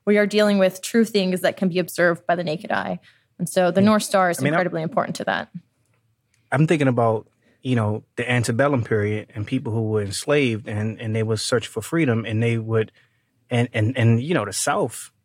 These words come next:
Speaker 2: is literally the Atlantic Ocean in eighteen thirty, you know, and so you're trying to navigate the South and, and you, you don't have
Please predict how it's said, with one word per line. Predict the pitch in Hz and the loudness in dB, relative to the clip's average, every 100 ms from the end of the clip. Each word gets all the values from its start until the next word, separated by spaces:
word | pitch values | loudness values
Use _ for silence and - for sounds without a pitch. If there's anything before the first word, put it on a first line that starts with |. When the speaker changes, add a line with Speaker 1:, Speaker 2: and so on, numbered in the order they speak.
| _ | _
Speaker 2:
is | 127 107 - | -8 -8 -4
literally | 117 135 196 127 101 95 - | 2 4 4 2 0 -6 -4
the | 113 | 0
Atlantic | 113 113 117 110 | 2 2 0 -2
Ocean | 113 165 - 110 101 101 _ _ _ _ | 2 2 2 -2 -2 -6 _ _ _ _
in | 127 117 127 | 0 0 2
eighteen | 123 110 127 113 | 0 0 0 0
thirty, | - 127 110 95 _ _ - | 2 2 2 -4 _ _ -4
you | 123 | 2
know, | 113 110 | 2 2
and | 107 | 0
so | 120 | 0
you're | 120 | 0
trying | 117 135 117 | 0 0 0
to | |
navigate | 113 120 123 117 117 107 | 0 0 0 0 -2 -4
the | 107 | -8
South | - 151 127 110 - _ _ _ _ _ - | 0 2 2 0 -10 _ _ _ _ _ -4
and, | 120 117 113 107 101 120 _ _ _ - | 0 2 2 0 -6 -14 _ _ _ -2
and | 120 123 | 4 6
you, | 123 127 | 4 2
you | 127 123 | 0 2
don't | 127 196 135 | 2 2 0
have | 113 101 95 | -2 -2 -6